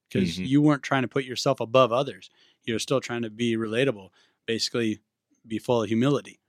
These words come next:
Speaker 2: Mm-hmm.
Speaker 1: And I think some of the greatest people in history, they, they are the most humble,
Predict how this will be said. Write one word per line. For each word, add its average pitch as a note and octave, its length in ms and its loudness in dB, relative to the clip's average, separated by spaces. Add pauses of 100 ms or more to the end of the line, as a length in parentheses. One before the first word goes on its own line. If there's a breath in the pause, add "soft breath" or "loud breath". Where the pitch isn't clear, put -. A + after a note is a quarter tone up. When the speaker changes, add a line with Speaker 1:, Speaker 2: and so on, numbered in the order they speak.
(100)
Speaker 2:
Mm-hmm. F2+ 280 -8 (260)
Speaker 1:
And G#2 200 -12
I G#2+ 100 -10
think A2 260 -8
some A#2+ 120 -4
of A2 60 -4
the G#2+ 60 -8
greatest A2 440 -4 (120)
people A2 480 -6 (1000)
in A2 200 -14
history, A2+ 500 -2 (240)
they, A2+ 180 -6
they A#2 220 -2
are A#2+ 100 2
the A#2 80 -2
most A2+ 220 -2
humble, A2+ 360 -4